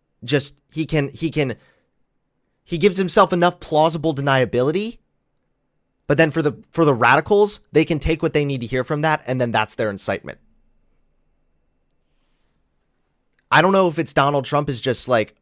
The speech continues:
a mastermind at, like, communicating. No, it's just that he's stupid and that people are, people are just, ta-, they take him so seriously, as we've seen. I mean, this is,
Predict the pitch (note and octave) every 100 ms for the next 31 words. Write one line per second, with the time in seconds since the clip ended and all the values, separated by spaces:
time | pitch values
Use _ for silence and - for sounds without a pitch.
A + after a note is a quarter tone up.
0 | _ - A#2+ G2+ B2+ C#3 - D#3 C#3 C#3+
1 | C#3+ D3+ C#3+ G2+ A#2 B2+ G#2 C3 D#3+ D3+
2 | D#3+ E3 E3+ F3 D#3 A#2 - _ - A#2+
3 | D#3+ C#3 B2+ G#2 - _ _ _ - -
4 | A#2+ G#2 G2 G2+ G2 _ _ - _ -
5 | C#3+ A#2 A#2+ E2+ A2+ A2 G#2+ - _ _
6 | _ _ _ _ _ _ _ _ - F#3+
7 | G3+ F#3 C#3+ C#3+ C#3+ - E3 B2+ C#3+ -
8 | D3+ - C3 G#2+ - - C#3 C3+ C3 C#3
9 | F3 B2 - G2+ F#3 A2 - F3 B2+ G2+
10 | A2 A2 C3 B2+ G#2+ G#2+